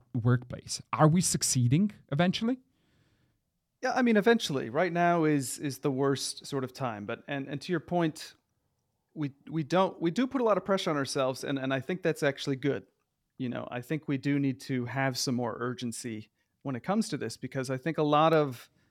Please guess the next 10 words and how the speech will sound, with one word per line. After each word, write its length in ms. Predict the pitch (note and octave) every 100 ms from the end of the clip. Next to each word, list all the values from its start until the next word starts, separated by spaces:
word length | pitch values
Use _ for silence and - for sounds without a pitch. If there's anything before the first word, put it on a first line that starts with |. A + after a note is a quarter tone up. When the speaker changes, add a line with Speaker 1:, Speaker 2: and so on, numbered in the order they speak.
| _ _ _ _ -
Speaker 2:
uh, 160 | C3 -
you 120 | C#3
know, 100 | C#3+
what 160 | D#3 D#3
we've 140 | D3
been 100 | D3
doing 360 | A3 C4 A3 F3
is 180 | D#3
just 360 | D3+ C#3 - - -
expecting 1160 | D#3 - - - F3+ F#3+ - - B2+ B2+ E3